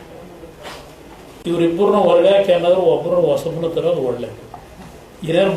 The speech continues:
ಮರ್ಯಾದೆ ಉಳಿಬೇಕು ಅಂದ್ರೆ ಈ ರಾಜ್ಯದಲ್ಲಿ ಸರ್ ಈ ಪಕ್ಷ ಉಳಿಬೇಕು ಅಂತ ಇದ್ರಿ, ಇವ್ರು ಏನಾದ್ರು ಅಲ್ಪ ಸ್ವಲ್ಪ ಜನಗಳ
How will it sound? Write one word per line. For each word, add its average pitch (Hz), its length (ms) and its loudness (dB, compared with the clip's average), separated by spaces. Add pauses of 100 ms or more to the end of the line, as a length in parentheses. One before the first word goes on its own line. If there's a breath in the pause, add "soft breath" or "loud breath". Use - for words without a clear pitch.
ಮರ್ಯಾದೆ 180 320 2 (100)
ಉಳಿಬೇಕು 180 480 2
ಅಂದ್ರೆ 135 220 -6 (520)
ಈ 151 120 -10
ರಾಜ್ಯದಲ್ಲಿ 170 440 0
ಸರ್ 160 140 -2 (480)
ಈ - 20 -14 (100)
ಪಕ್ಷ - 180 0 (140)
ಉಳಿಬೇಕು 165 440 -2
ಅಂತ 156 100 -4 (100)
ಇದ್ರಿ, 139 200 -6
ಇವ್ರು 127 200 -8
ಏನಾದ್ರು 160 260 0
ಅಲ್ಪ 151 200 -6
ಸ್ವಲ್ಪ 170 220 -2 (1120)
ಜನಗಳ 175 280 2